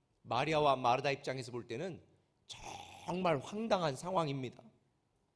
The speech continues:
주님이 빨리 오셔서 다 고쳐주시고 가정의 새로운 기쁨과 행복과 즐거움이 열려야 되는데 정반대.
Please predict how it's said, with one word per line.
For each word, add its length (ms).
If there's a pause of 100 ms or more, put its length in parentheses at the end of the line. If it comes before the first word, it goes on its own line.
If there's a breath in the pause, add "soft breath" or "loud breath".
(320 soft breath)
주님이 320
빨리 240
오셔서 460
다 480
고쳐주시고 800 (240 loud breath)
가정의 360
새로운 420
기쁨과 840
행복과 720
즐거움이 800 (600)
열려야 360
되는데 960 (380)
정반대. 880